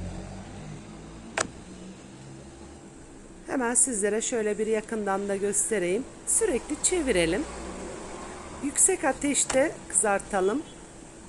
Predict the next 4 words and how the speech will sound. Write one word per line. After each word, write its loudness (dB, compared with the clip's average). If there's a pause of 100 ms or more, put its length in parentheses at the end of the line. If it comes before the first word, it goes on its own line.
(380)
İçerisinde 6
yağ 6
olduğu 4
için 0